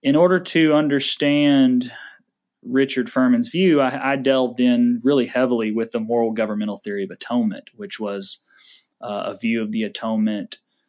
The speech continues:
um, really stemming from the, the mind of Jonathan Edwards. Jonathan Edwards didn't hold to the view, but a lot of his ideas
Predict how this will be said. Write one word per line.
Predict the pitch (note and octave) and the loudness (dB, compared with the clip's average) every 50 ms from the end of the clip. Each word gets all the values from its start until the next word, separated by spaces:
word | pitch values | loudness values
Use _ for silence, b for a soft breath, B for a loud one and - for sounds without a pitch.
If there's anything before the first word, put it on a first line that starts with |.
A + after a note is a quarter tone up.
| _ _ _ _ _ _ - | _ _ _ _ _ _ -10
um, | A2 A2+ G#2+ G#2 G#2 G#2 G2+ G2+ G2+ G2+ G2+ - - - | -8 -6 -6 -6 -6 -6 -6 -6 -6 -8 -8 -10 -10 -4
really | - B2+ C3+ C#3 C#3 | -2 0 0 2 0
stemming | C3+ - - - - C#3 C#3 C#3 C#3+ C#3 C3+ C3 B2+ | 0 -4 -6 -4 0 0 2 4 4 4 4 4 2
from | C3 - - B2+ B2 B2 B2 B2 A#2+ A#2+ A#2 A2 A2 | 0 -2 -2 0 2 2 2 2 2 2 0 0 0
the, | A2+ A2 A2 A2 A2 A2 G#2+ G#2+ G#2 | 0 0 0 0 -2 -2 -2 -4 -4
the | G#2+ A2 | -2 0
mind | G#2+ G#2+ G#2 G#2+ A2 A2+ A#2 A#2 A2+ A2+ | 0 0 0 0 -2 -2 -2 -2 -2 -4
of | G#2 | -4
Jonathan | - - A#2 A2+ A2+ A2 - A#2 | -4 -4 -4 -4 -4 -4 -4 -2
Edwards. | A#2 C3 B2+ A#2+ A#2+ A#2 A#2 - | -2 0 0 0 0 -2 -2 -2
Jonathan | - D3 D3+ D#3 C#3 C3 C3 | -2 -2 -2 0 0 2 2
Edwards | C3+ C3+ B2+ A#2 - | 2 2 0 0 0
didn't | B2+ A#2 A2+ A2 | -2 -2 -2 -4
hold | - - C3+ C#3 D3+ D3 B2+ - | -4 -2 0 0 0 0 0 -2
to | B2+ | -4
the | A2+ A2 | -6 -4
view, | G#2+ A2 A2+ A2 A2 G#2+ G#2 G#2 | -4 -2 -2 -2 -2 -2 -2 -4
but | A2+ G#2 | -4 -4
a | G#2+ G2+ | -2 -2
lot | A2 A2+ A#2 A2+ | 0 0 -2 -2
of | A2+ | -4
his | A2+ G#2+ G#2 | -6 -8 -8
ideas | G#2 G2+ G2+ G2 G2 G#2+ G#2+ G#2+ G#2+ G2+ G2 G2 G2 - - | -8 -8 -10 -10 -8 -6 -4 -4 -2 -4 -4 -6 -8 -10 -12